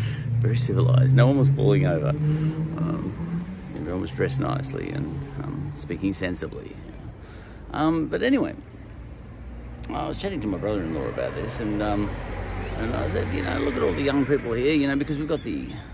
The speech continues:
next generation below us. We're at the party and all that sort of stuff. They're all sensible, you know."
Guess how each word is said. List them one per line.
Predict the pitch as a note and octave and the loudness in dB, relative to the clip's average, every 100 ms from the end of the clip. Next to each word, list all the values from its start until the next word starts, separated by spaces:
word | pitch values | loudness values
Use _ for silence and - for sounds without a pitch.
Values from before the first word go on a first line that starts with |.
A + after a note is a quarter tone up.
| - | -4
next | G#2+ G#2 | -4 -2
generation | - A2+ G2 G#2+ F#2+ F#2+ | 0 0 2 0 -2 -4
below | D#2+ F2+ F#2+ F2+ | -2 0 0 0
us. | E2+ - - F2+ | -4 -10 -10 -4
We're | F2+ | 0
at | G2 | -2
the | D2 | -4
party | - F2 F2+ F#2+ | -2 0 2 0
and | F#2 | -2
all | D#2+ | -4
that | G2+ | -6
sort | F#2+ | -6
of | A#2+ | -6
stuff. | G#2+ | -4
They're | B2 G3 | -2 0
all | C#4+ | 0
sensible, | - F#2+ F#2 - F#3 D4 D4 - - - - - - - - - | 0 -2 -4 -4 0 2 2 -2 -12 -14 -14 -14 -14 -14 -14 -10
you | A#3+ | -8
know." | - - C#4+ D4 | -4 0 2 2